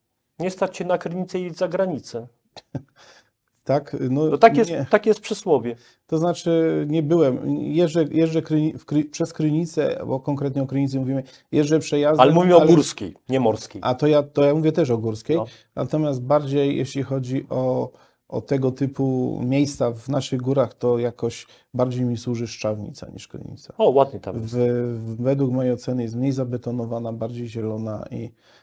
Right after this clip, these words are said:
Speaker 2: no i więcej takiej przestrzeni tam jest.
Speaker 1: I mniej narodu.
Speaker 2: No na pewno, no,
Speaker 1: Mhm.
Speaker 2: na pewno.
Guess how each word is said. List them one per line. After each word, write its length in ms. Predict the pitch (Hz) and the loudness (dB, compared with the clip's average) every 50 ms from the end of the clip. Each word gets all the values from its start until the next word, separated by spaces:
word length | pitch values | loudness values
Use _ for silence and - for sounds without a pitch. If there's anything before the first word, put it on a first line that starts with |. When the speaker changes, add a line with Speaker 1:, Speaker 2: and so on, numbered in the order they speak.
| _ _ _ | _ _ _
Speaker 2:
no 180 | 127 131 135 135 | -2 -2 0 0
i 160 | 131 127 127 | 0 -2 -2
więcej 360 | 120 135 135 127 127 135 120 | -2 -2 -2 -2 -2 -4 -4
takiej 260 | 123 120 117 - 117 | -4 -6 -6 -6 -8
przestrzeni 580 | 113 - - 110 - - - 104 104 101 110 107 | -8 -8 -10 -10 -10 -8 -8 -8 -8 -8 -10 -12
tam 140 | - - - - | -14 -16 -18 -18
jest. 280 | - - - _ _ - | -20 -20 -20 _ _ -2
Speaker 1:
I 60 | 131 | 0
mniej 220 | 139 147 151 143 | 2 2 2 2
narodu. 480 | 143 147 139 127 131 120 110 104 104 107 - _ _ _ _ _ _ _ | 4 4 4 4 4 2 0 -4 -8 -8 -10 _ _ _ _ _ _ _
Speaker 2:
No 180 | 123 123 135 131 | -2 0 0 0
na 140 | 123 117 | -2 -4
pewno, 360 | 107 - 101 90 110 113 110 107 - | -8 -10 -10 -12 -10 -14 -16 -12 -6
no, 100 | 117 120 | -4 -4
Speaker 1:
Mhm. 200 | 113 107 110 110 | -2 -2 -2 -4
Speaker 2:
na 100 | 120 117 | -4 -6
pewno. 360 | - _ - - - - 113 | -10 _ -16 -14 -14 -18 -20